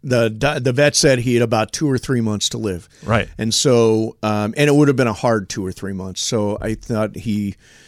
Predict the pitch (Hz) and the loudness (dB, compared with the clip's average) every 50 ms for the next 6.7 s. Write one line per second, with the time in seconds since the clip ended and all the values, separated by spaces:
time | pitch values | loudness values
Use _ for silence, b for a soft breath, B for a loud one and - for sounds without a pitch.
0 | b b b b 123 - - 135 120 120 110 113 110 104 101 107 104 104 98 - | b b b b -2 0 2 2 4 4 4 4 2 2 0 0 0 0 -2 -2
1 | - 113 101 101 95 87 117 113 117 120 - - 110 107 104 98 107 110 113 107 | -2 0 0 0 0 -2 -4 -4 -4 -4 -2 -2 -2 -2 -2 -2 -2 -2 -4 -4
2 | - - - 104 95 - - - 117 104 98 98 98 98 90 110 98 - - 117 | -4 -4 -4 -4 -4 -6 -8 -6 -4 -4 -2 -2 -4 -4 -4 -4 -4 -2 -2 -2
3 | 107 107 - - 104 101 92 - 98 90 90 87 85 - - - 120 123 131 131 | -2 -4 -4 -6 -6 -6 -8 -8 -8 -8 -8 -8 -8 -8 -4 -2 2 4 4 6
4 | 156 214 240 220 - - - - - - 117 110 110 110 117 117 110 - - 110 | 6 6 6 4 4 2 0 0 0 2 2 4 4 4 4 4 2 2 0 0
5 | 101 87 73 65 98 90 92 95 - 98 101 104 101 92 90 90 90 80 71 101 | 0 -2 -2 -4 -2 -2 0 0 0 0 2 2 2 2 0 -2 -4 -6 -4 -4
6 | 92 82 80 80 98 90 - 98 87 73 - 95 78 - | -4 -2 -2 -4 -4 -4 -2 -4 -4 -4 -4 -6 -6 -8